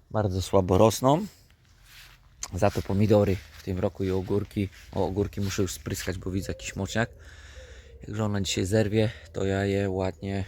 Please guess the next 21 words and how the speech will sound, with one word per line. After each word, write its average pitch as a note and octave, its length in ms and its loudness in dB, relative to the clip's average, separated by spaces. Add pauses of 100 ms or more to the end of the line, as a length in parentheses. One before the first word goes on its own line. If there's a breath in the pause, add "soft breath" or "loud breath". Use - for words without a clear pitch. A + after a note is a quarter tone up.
(140)
e, F#2 360 -6
opryskam. - 500 -6 (720 loud breath)
Za G#2+ 140 -6
to A2 120 -2
ładnie G#2+ 300 2
trzymają G2 480 -4
się F#2+ 200 -4
pomidorki. G2 560 -2 (1600 soft breath)
I E3+ 80 -4
słuchajcie, E3 440 6
kto E3 220 4
oglądał C#3+ 320 6
poprzedni B2 420 2
odcinek, C3+ 380 2
widział, A#2+ 300 6
że G#2+ 120 0
z - 100 -4
Francji A#2 380 2
przywiozłem A2 460 2
tam G2 160 -4
palemki. A#2+ 640 2